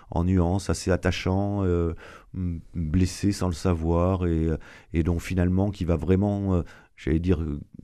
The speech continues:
grandir ou peut-être naître une seconde fois aux côtés de ce, ce père qui est immature.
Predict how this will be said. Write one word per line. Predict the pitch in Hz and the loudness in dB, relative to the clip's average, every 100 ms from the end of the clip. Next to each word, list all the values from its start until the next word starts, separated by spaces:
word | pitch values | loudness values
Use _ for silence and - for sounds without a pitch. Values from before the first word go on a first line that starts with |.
| - 50 50 | -12 -12 -8
grandir | 50 87 90 95 92 104 95 | -4 0 0 0 2 2 2
ou | 92 87 | 0 0
peut-être | - 98 - | 0 -2 2
naître | 101 113 - | 2 4 2
une | 95 | -2
seconde | - 95 92 90 | -2 0 -2 -4
fois | - 98 98 92 - - - | 0 4 4 2 -4 -14 -6
aux | 90 | -4
côtés | 87 87 98 | 2 4 4
de | |
ce, | - 101 92 | 2 0 0
ce | - 95 | 0 -2
père | 82 104 107 - | 4 6 6 4
qui | 92 | 0
est | |
immature. | 95 95 90 - 110 101 | 2 2 0 0 0 0